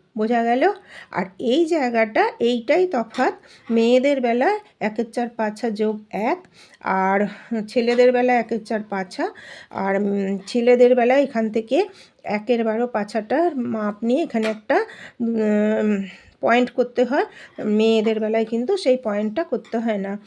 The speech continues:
এখানে কি করতে হয়, এইখান থেকে এইখানটা মিলিয়ে দিতে হয়। মিলিয়ে দেওয়ার পর এই যে দাগ, দাগের মিডিলটা করবে,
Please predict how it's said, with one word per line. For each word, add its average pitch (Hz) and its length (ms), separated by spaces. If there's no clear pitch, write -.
এখানে 294 400
কি 339 160
করতে 220 400
হয়, 254 300
এইখান 240 560
থেকে 254 320
এইখানটা 220 540
মিলিয়ে 226 420
দিতে 226 300
হয়। 294 260
মিলিয়ে 247 520
দেওয়ার 233 320
পর 226 440
এই 277 260
যে 311 120
দাগ, 202 480
দাগের 226 580
মিডিলটা 214 500
করবে, 202 460